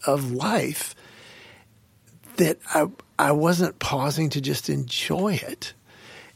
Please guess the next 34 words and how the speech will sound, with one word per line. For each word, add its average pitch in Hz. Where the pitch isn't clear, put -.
And 170
so 175
the, 151
the 151
one 175
takeaway 160
would 120
be, 127
whether 139
it's 123
at 135
night 156
when 165
you 131
put -
your 139
head 147
on 165
the 156
pillow, 156
whether 131
it's 127
on 143
your 120
drive 135
home 156
from 127
work 151
or 131
wherever 143
it 131
is, 123
just 185
stop -